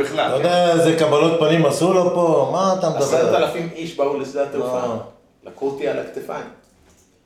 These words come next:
Speaker 3: ואחר כך עשו לי קבלות פנים, ופרחים, וכל העסק הזה.
Speaker 2: בפיקנטי אצלי, אתה רוצה לשמוע <laughs> משהו פיקנטי?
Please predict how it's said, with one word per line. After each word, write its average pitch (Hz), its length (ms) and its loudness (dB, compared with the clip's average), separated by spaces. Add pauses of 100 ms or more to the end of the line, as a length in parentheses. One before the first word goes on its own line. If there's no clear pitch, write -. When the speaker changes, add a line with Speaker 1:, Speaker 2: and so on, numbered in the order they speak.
(100)
Speaker 3:
ואחר - 200 -10 (100)
כך - 160 -10
עשו 120 240 -6
לי 117 160 -10
קבלות 110 420 -10
פנים, 160 600 -10 (720)
ופרחים, 151 680 -8
וכל 131 240 -6
העסק - 380 -6
הזה. - 420 -6 (180)
Speaker 2:
בפיקנטי 127 720 0
אצלי, 147 340 0
אתה 123 80 -2
רוצה 131 280 -2
לשמוע - 520 -4
<laughs> 135 80 -2
משהו 139 280 -4
פיקנטי? 120 560 -6